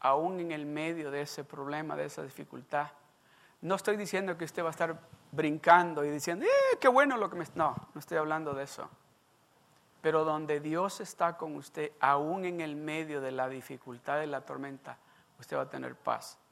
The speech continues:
Por el simple hecho de que usted va a saber, "Dios está conmigo. Yo no estoy solo o sola. Dios está conmigo. Dios es el que está dirigiendo esto". ¿O no?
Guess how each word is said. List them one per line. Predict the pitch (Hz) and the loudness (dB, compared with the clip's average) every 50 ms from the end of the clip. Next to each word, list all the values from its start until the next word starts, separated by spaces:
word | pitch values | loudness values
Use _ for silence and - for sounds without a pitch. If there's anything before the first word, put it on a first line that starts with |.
| _ _ _ | _ _ _
Por | - 147 139 | -8 -6 -6
el | 139 135 | -6 -6
simple | - - - 202 202 180 - 185 170 165 170 | -8 -6 -6 -6 -8 -6 -4 -2 0 0 0
hecho | 170 165 - 175 | -2 -4 -6 -6
de | 160 151 147 - | -6 -6 -6 -8
que | 147 | -12
usted | - - - 151 | -10 -6 -4 -4
va | 147 147 | -2 -2
a | 143 | -4
saber, | - - 139 135 131 127 - - - _ _ _ _ _ _ _ _ _ _ _ _ _ - | -6 -6 -6 -6 -6 -6 -8 -14 -20 _ _ _ _ _ _ _ _ _ _ _ _ _ -16
"Dios | 196 196 196 202 196 - - - _ | -14 -12 -12 -12 -14 -14 -18 -18 _
está | 165 160 - - - 160 165 - - - _ | -16 -16 -16 -14 -12 -12 -12 -12 -16 -20 _
conmigo. | - 170 170 165 165 170 180 185 185 185 135 127 127 _ _ _ _ _ _ _ _ _ _ _ _ _ _ _ _ _ _ _ _ _ | -16 -16 -14 -14 -14 -16 -16 -16 -18 -18 -20 -20 -20 _ _ _ _ _ _ _ _ _ _ _ _ _ _ _ _ _ _ _ _ _
Yo | - 170 175 | -4 -2 -2
no | 190 202 196 | -2 -2 -6
estoy | 180 - - - 185 180 | -10 -10 -8 -8 -8 -8
solo | - - - 190 190 190 180 165 160 | -6 -6 -4 -4 -4 -2 -4 -4 -4
o | - 165 151 | -6 -6 -8
sola. | - - 185 190 185 143 117 120 - _ _ _ _ _ _ | -8 -8 -8 -8 -8 -8 -10 -12 -14 _ _ _ _ _ _
Dios | 190 151 160 156 160 175 190 190 185 - | -14 -10 -6 -4 -4 -4 -4 -6 -8 -12
está | - 156 - - - 165 - - | -14 -16 -14 -10 -8 -8 -8 -8
conmigo. | - 165 175 170 170 180 190 165 131 - | -12 -14 -10 -10 -10 -10 -10 -10 -12 -12
Dios | - 151 165 170 180 196 202 - - | -10 -8 -4 -2 -2 -2 -2 -4 -8
es | 196 - 175 | -10 -10 -8
el | 165 156 | -10 -8
que | - 156 | -10 -14
está | - - - 170 170 | -16 -6 -4 -4 -4
dirigiendo | 170 160 170 165 156 147 - - 196 208 226 214 196 175 143 127 | -4 -6 -8 -10 -10 -10 -12 -14 -14 -12 -12 -12 -10 -8 -8 -8
esto". | - - - - - - - _ - - _ _ - - _ _ _ _ _ _ _ _ _ _ _ _ _ - - - _ | -10 -12 -16 -20 -20 -20 -20 _ -20 -20 _ _ -20 -20 _ _ _ _ _ _ _ _ _ _ _ _ _ -20 -20 -8 _
¿O | - 175 | 0 4
no? | 202 247 294 | 6 6 6